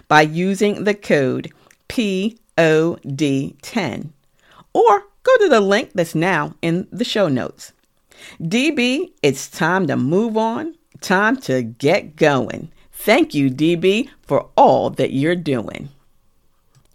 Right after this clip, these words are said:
Hello, hello, and welcome back to the Delaware Blogger Podcast. I invite you to subscribe because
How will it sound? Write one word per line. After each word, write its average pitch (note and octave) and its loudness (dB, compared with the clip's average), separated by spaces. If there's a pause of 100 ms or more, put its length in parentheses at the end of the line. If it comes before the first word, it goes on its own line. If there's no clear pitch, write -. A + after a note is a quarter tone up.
(360)
Hello, E3+ 0
hello, F3+ 0
and C#3+ -2
welcome C#3+ 0
back D#3+ 2
to - -8
the D3 -6
Delaware G#3 -2
Blogger F3+ -4
Podcast. - -10 (400)
I G#4+ 6
invite A3+ 6
you A3 -4
to G#3+ -4
subscribe G3+ 0
because F3 -2